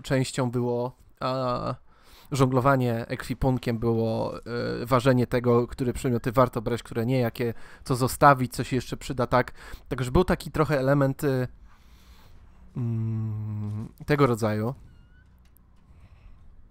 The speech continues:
Tak, zostaliśmy wywaleni gdzieś w górach, znajdujących się w Rumunii, w samym środku zimy. Ogólnie, e, Wintersowie mieszkali chyba gdzieś w okolicy Rumunii, biorąc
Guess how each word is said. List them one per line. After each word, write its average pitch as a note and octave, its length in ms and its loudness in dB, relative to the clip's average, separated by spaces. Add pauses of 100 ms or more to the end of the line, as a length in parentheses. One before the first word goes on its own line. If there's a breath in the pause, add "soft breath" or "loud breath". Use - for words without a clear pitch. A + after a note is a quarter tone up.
(540 loud breath)
Tak, F#3 140 6
zostaliśmy B3+ 380 2
wywaleni G3+ 340 4
gdzieś E3+ 140 -2
w D3 60 -6
górach, E3+ 240 4
znajdujących D3+ 380 -2
się D#3+ 80 -12
w C3 40 -10
Rumunii, C#3+ 260 0
w - 40 -6
samym C#3+ 140 0
środku C#3+ 280 -6
zimy. E3+ 180 0
Ogólnie, D4+ 340 4
e, - 40 0 (760 loud breath)
Wintersowie G3+ 600 2
mieszkali F#3 440 2
chyba B2+ 180 0
gdzieś A#2 180 -6
w B2 60 -10
okolicy A#2+ 340 -2
Rumunii, B2+ 340 0
biorąc C3+ 300 2